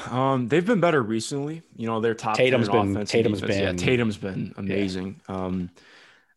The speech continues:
Speaker 1: I, uh, like, the, <laughs> the skepticism around Tatum's been weird to me. I, I just, like, found out recently this is a thing. Like, people in,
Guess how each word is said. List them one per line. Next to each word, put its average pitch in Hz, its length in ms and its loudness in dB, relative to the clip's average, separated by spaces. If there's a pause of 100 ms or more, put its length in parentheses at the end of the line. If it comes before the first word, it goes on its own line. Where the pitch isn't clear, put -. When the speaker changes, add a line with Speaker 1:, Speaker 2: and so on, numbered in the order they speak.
(140)
Speaker 1:
I, 113 200 4
uh, 95 380 2
like, 117 180 0
the, 156 100 4
<laughs> 135 140 0
the 156 100 4
skepticism 175 680 2
around 131 260 4
Tatum's 117 260 2
been 101 140 0
weird 104 180 2
to 95 40 -2
me. 95 120 2
I, 117 300 4
I 120 40 2
just, 131 240 -2
like, 139 120 -2
found 120 220 0
out 98 120 0
recently 95 400 -4
this 92 160 -6
is 98 140 -6
a 95 60 -6
thing. 98 300 -2
Like, 90 200 -6
people 104 340 -6
in, 95 160 -6